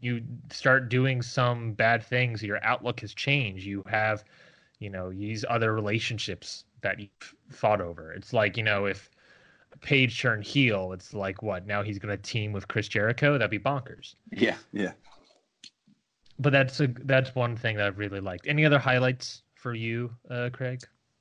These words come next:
Speaker 2: Um, what else did I have? Um, John, I mean, the obvious one is Jon Moxley.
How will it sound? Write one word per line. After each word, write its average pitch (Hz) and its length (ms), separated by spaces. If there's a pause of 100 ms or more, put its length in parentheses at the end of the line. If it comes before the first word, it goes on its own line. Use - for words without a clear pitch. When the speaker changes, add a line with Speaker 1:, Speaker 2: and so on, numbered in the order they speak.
(520)
Speaker 2:
Um, 90 340
what 87 160
else 87 200
did - 100
I 82 100 (120)
have? 95 360 (220)
Um, 95 520 (1160)
John, 107 440
I 98 60
mean, 92 160
the 87 120
obvious 87 320
one 90 100
is 82 120
Jon 90 260
Moxley. 90 580